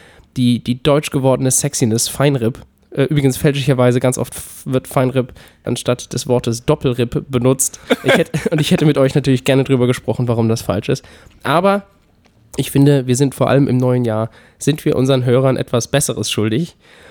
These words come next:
Und deswegen würde ich gerne sprechen über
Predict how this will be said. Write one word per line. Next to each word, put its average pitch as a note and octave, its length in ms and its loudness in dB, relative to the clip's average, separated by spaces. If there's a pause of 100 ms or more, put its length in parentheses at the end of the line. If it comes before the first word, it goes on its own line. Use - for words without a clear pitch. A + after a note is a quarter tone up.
(140)
Und C3+ 360 0 (120)
deswegen F#3 360 0
würde F3 100 -2
ich - 80 -4
gerne D#3 260 0 (300)
sprechen D#3+ 600 -2
über C#3 520 -2